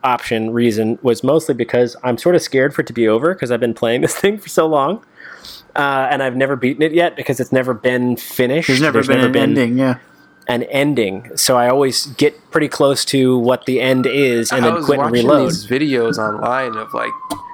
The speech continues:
Speaker 3: this dude, like, found basically Borg cube. He was walking around inside of the Borg cube, and then he just, uh, got too thirsty and died.
Speaker 1: There, <laughs> I mean, that's sort of accurate. There's a lot of these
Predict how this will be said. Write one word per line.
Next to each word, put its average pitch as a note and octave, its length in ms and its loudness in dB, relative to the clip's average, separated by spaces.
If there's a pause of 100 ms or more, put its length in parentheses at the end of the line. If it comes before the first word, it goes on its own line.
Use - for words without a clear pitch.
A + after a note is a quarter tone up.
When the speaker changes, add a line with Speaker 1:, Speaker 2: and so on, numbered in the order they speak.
(300)
Speaker 3:
this A2 180 -4
dude, A#2 320 0
like, G#2+ 220 -4
found A2 400 -6
basically A2 720 -6 (680)
Borg A#2+ 320 -2
cube. G#2 380 -6 (320)
He A2 140 -4
was G#2 100 -4
walking A#2 300 -4
around A#2 180 -4
inside A2+ 280 -6
of A2 120 -10
the G#2+ 60 -14
Borg A#2 340 -4
cube, G#2+ 460 -6 (840)
and G#2+ 260 -4
then A2 80 -4
he A2 240 -4 (180)
just, - 280 -4 (720)
uh, G#2+ 420 -6 (400)
got G#2+ 180 -6
too G#2+ 140 -12
thirsty G#2+ 340 -8
and G#2+ 120 -8
died. A2 240 -8 (200)
Speaker 1:
There, D3 560 2
<laughs> - 40 -8 (1160)
I F#3+ 120 0
mean, F#3+ 340 -2
that's D#3+ 240 0
sort G3+ 220 2
of A#3+ 80 2
accurate. B3+ 540 2
There's E3+ 180 2
a E3 60 4
lot D#3 240 2
of D#3+ 120 -4
these C#3+ 400 4